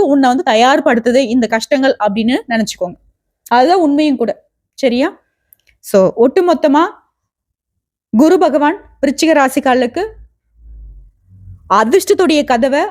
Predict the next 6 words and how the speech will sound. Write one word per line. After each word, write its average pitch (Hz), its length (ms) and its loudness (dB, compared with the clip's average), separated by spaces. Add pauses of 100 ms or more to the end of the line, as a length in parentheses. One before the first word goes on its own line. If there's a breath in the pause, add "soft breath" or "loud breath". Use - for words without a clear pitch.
அழகா 247 340 0
திறந்து 269 340 2
வச்சுட்டாரு. 220 400 -2 (760 loud breath)
இப்போ 285 240 2
உள்ள 359 220 4 (120)
போறதும், 262 500 0